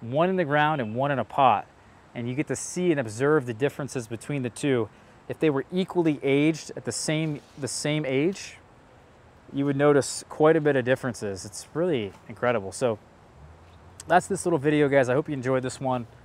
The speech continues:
I'm sure a lot of people agree with me and say, "Oh, duh, Ross," but, you know, trying to get that, that message across to people that don't necessarily understand it or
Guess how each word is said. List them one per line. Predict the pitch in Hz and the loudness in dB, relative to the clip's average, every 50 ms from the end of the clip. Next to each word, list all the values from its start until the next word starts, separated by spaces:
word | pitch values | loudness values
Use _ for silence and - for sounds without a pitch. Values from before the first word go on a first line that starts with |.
| - - - - - - - - - - - - - - - | -20 -20 -20 -20 -20 -20 -20 -20 -20 -20 -20 -20 -20 -14 -12
I'm | 127 | -10
sure | 117 - 175 160 | -6 0 2 2
a | 143 | 6
lot | 135 143 147 | 6 6 4
of | 143 - | 4 2
people | 156 156 143 139 131 | -2 -4 -4 -4 -4
agree | 120 113 123 127 135 | -4 -2 -2 -2 0
with | 131 127 120 - | -2 -2 -4 -6
me | 135 127 127 | -6 -4 -4
and | 127 120 - | -4 -6 -4
say, | - 117 120 | -2 0 2
"Oh, | 143 180 175 151 135 | 4 4 4 2 2
duh, | 120 - 185 202 185 147 | 2 4 6 6 8 6
Ross," | 127 127 135 151 170 160 - - | 6 6 6 6 4 2 -2 -6
but, | - 127 123 117 - - - - - - - - - - - - - - - - - - - - - - - - - | -4 -2 -2 -2 -2 -6 -14 -20 -20 -20 -20 -20 -20 -20 -20 -20 -20 -20 -20 -20 -20 -20 -20 -20 -20 -20 -20 -14 -6
you | 165 | -2
know, | 165 156 156 151 - | 0 0 0 0 -2
trying | - 185 214 254 | -2 0 0 0
to | 254 | 2
get | 220 208 - | 0 0 2
that, | 202 175 165 - - - 139 | 4 4 4 2 0 -6 0
that | 151 156 143 | 0 0 2
message | 143 151 156 - 156 131 127 | 4 2 2 2 0 -6 -6
across | 113 - - 127 123 117 - - | -4 0 2 4 4 4 2 -2
to | 117 | -14
people | 113 - 117 113 - 113 113 | -10 -8 -8 -6 -6 -4 -2
that | 113 110 104 | -2 -4 -2
don't | - 127 135 127 | -2 -4 -4 -4
necessarily | 131 131 123 - - 113 - 135 131 127 123 123 123 | -6 -8 -8 -8 -10 -8 -4 -2 0 0 2 0 0
understand | 117 113 107 - - 139 135 139 143 139 | -2 -4 -6 -10 -8 -6 -4 -4 -2 -2
it | 143 143 - | -4 -4 -4
or | 131 117 113 110 107 101 | -4 -4 -2 -2 -2 -4